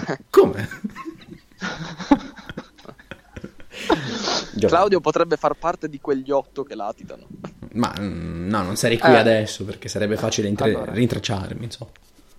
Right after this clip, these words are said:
Speaker 1: No.
Speaker 2: Allora, ragazzi,
Speaker 3: Sono, stiamo
Speaker 2: io
Speaker 3: scherzando, ovviamente.
Speaker 2: Ma sì, ragazzi, ma certo. Ehm, non sono aggiornatissimo sugli ultimissimi riscontri, nel senso che ho capito benissimo che state parlando,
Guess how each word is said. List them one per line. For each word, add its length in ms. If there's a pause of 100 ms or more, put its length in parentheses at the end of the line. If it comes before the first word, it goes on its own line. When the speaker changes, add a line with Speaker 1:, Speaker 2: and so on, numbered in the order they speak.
(240)
Speaker 1:
No. 100
Speaker 2:
Allora, 260
ragazzi, 240
Speaker 3:
Sono, 160
stiamo 300
Speaker 2:
io 60
Speaker 3:
scherzando, 640
ovviamente. 420 (280)
Speaker 2:
Ma 280
sì, 300
ragazzi, 380
ma 100
certo. 380
Ehm, 1700
non 260
sono 260
aggiornatissimo 960
sugli 220
ultimissimi 680
riscontri, 580
nel 140
senso 480 (400)
che 200
ho 180
capito 360
benissimo 560
che 100
state 280
parlando, 800